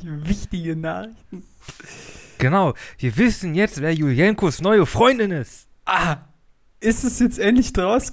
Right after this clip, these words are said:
Speaker 1: rausgekommen?
Speaker 2: Es ist draußen.
Speaker 1: Ich find das immer so, in welchen Ecken <laughs> hältst du dich auf? Ich hab das noch nicht mitgekriegt.
Speaker 2: Äh,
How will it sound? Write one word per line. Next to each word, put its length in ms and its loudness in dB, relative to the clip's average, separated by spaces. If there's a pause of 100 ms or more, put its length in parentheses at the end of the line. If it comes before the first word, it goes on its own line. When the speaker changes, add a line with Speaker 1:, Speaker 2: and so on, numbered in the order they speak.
Speaker 1:
rausgekommen? 840 0
Speaker 2:
Es 180 -6
ist 500 -4 (340)
draußen. 460 0 (280)
Speaker 1:
Ich 160 -2
find 180 -2
das 120 -2
immer 160 -2
so, 80 -2 (240)
in 280 -2
welchen 420 -2
Ecken 440 -4
<laughs> 80 6
hältst 560 2
du 100 6
dich 520 0 (100)
auf? 460 -2 (1160)
Ich 180 -2
hab 140 -2
das 220 0
noch 180 -2
nicht 260 0
mitgekriegt. 1120 -2 (2750)
Speaker 2:
Äh, 140 -4